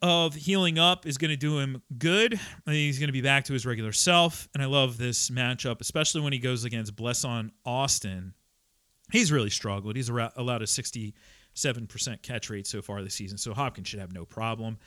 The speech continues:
I think Calvin Ridley b-, bounces back this week. I don't know.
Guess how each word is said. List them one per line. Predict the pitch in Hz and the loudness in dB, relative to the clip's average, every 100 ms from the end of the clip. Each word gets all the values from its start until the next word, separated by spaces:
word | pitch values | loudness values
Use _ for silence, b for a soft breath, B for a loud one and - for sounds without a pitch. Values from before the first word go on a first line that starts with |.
| b b b b b _ | b b b b b _
I | 175 | 4
think | 240 226 | 4 4
Calvin | 226 220 208 165 | 6 8 6 4
Ridley | 170 170 | 4 2
b-, | 156 156 147 135 | 0 -2 -4 2
bounces | 160 160 147 | 4 4 4
back | 151 147 151 | 6 6 6
this | 147 - | 2 2
week. | 151 147 - | 2 0 0
I | 160 208 262 147 | 0 2 0 4
don't | 170 180 180 | 6 6 4
know. | 143 143 139 104 | 4 6 6 4